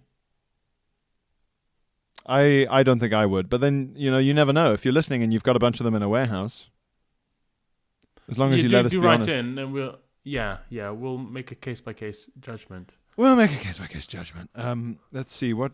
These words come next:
Speaker 1: is this person? Joseph. Joseph gets in touch. He does sign his name.
Speaker 2: Joseph. What up, Broseph?
Speaker 1: Oh, he's a Technicolor dreamboat.
Speaker 2: <laughs>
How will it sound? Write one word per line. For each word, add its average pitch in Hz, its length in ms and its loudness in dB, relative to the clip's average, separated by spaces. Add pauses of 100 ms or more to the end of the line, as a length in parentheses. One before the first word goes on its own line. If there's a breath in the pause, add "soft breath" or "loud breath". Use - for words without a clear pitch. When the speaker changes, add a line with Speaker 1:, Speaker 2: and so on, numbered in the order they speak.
Speaker 1:
is 123 200 -14
this 131 160 -12
person? 131 360 -10
Joseph. 143 500 8
Joseph 117 460 -2
gets 104 200 -8
in 95 80 -10
touch. - 220 -14
He 104 60 -12
does 107 160 -4
sign 90 220 -10
his 90 140 -18
name. 90 280 -10 (1200)
Speaker 2:
Joseph. 110 760 -8
What 127 180 -4
up, 123 280 -4 (200)
Broseph? 117 760 -6 (800 soft breath)
Speaker 1:
Oh, 135 720 4
he's 143 240 2
a 139 80 2
Technicolor 143 640 4
dreamboat. 226 1160 6 (380)
Speaker 2:
<laughs> 180 1080 -10